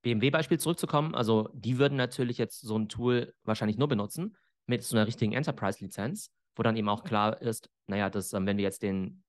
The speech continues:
Chatbot auf der B M W punkt D E anbieten,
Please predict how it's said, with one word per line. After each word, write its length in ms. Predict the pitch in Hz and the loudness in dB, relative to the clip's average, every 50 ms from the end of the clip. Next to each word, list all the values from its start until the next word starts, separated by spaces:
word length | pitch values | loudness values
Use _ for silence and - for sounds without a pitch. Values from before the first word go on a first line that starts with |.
| _ _ _ - | _ _ _ 0
Chatbot 400 | - 151 143 - - 113 139 - | 0 0 2 4 2 2 2 2
auf 140 | 101 98 - | 2 0 2
der 160 | - 110 98 98 | 2 0 0 2
B 120 | - 107 | 2 0
M 160 | 104 95 95 | 0 0 2
W 220 | 107 110 113 113 110 | 2 2 2 2 0
punkt 300 | - - 117 113 110 - | -2 -4 -4 -4 -2 -2
D 40 | 107 | -2
E 180 | 107 120 123 131 | -2 0 0 0
anbieten, 480 | 104 98 92 95 95 - 113 151 208 | -2 -4 -4 -6 -6 -4 -4 -4 -4